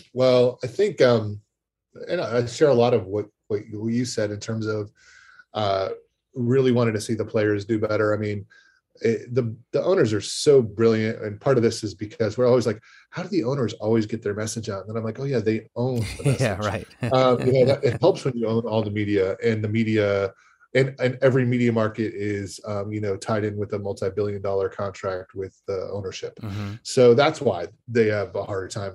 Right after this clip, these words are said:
Speaker 1: The players have a harder time. So whenever people are, like, trying to give Tony Clark a hard time, I'm always like, "All right, you know, try doing what he does first
Speaker 2: Yeah.
Speaker 1: for a while." Um, and I think that the, uh,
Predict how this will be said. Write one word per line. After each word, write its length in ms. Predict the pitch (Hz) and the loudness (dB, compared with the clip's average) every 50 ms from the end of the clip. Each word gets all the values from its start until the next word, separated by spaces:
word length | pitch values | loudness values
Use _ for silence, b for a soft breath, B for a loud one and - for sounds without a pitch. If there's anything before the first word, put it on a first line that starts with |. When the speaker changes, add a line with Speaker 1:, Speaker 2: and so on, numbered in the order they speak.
| 98 98 | -12 -10
Speaker 1:
The 80 | 104 | -10
players 280 | 98 - - 107 101 - | -6 -4 -2 -2 -2 -2
have 120 | 110 95 | -4 -4
a 40 | - | -4
harder 240 | - 107 107 101 98 | -4 -4 -4 -4 -6
time. 180 | - - 104 101 | -8 -8 -10 -6
So 220 | - 127 120 113 B B B B | -4 -2 -2 -2 B B B B
whenever 260 | - 151 151 151 151 | 2 4 6 6 6
people 300 | - 151 156 151 135 123 | 6 4 4 6 6 6
are, 40 | 123 | 6
like, 140 | 113 107 107 | 6 4 2
trying 160 | - 120 113 | -2 -4 -4
to 60 | 110 | -4
give 200 | 101 113 107 104 | -2 -4 -4 -4
Tony 200 | - - 117 107 | -4 -4 -4 -4
Clark 300 | 101 - 117 110 107 107 | -2 -2 -2 -2 -2 -2
a 60 | 104 | -4
hard 180 | 98 110 107 101 | -4 -4 -4 -4
time, 240 | - - 110 104 107 | -4 -6 -6 -6 -6
I'm 100 | 104 104 | -6 -6
always 240 | 104 104 101 92 110 | -4 -6 -6 -4 -2
like, 220 | 104 101 101 - - - | -2 -2 -4 -6 -8 -4
"All 60 | - 107 | -4 -4
right, 120 | 104 - - | -4 -4 -6
you 80 | 117 | -8
know, 320 | 113 113 107 107 101 98 - b b b b _ _ | -6 -6 -6 -6 -8 -10 -12 b b b b _ _
try 160 | - - 143 | 0 2 4
doing 160 | 143 127 120 113 | 6 6 4 4
what 100 | 110 101 | 2 0
he 60 | 95 | -2
does 240 | 92 92 87 - - | -2 -4 -4 -4 -8
first 160 | - 104 101 | -8 -6 -6
Speaker 2:
Yeah. 140 | 98 98 92 | -4 -4 -4
Speaker 1:
for 60 | 92 | -4
a 60 | - | -6
while." 240 | 95 95 92 - _ B B B B B B B B _ - | -6 -8 -10 -12 _ B B B B B B B B _ 0
Um, 320 | 127 131 127 120 123 120 - - | 4 4 4 4 2 0 -4 -2
and 140 | 131 131 135 | -2 0 2
I 80 | 131 123 | 2 2
think 320 | 120 - 151 151 139 135 | 0 0 -2 -2 -2 2
that 320 | 147 139 131 123 - 120 | 4 4 4 4 2 -2
the, 320 | 113 120 120 117 117 113 101 - | -2 0 0 2 2 0 -2 -4
uh, 140 | 110 113 113 | -6 -6 -6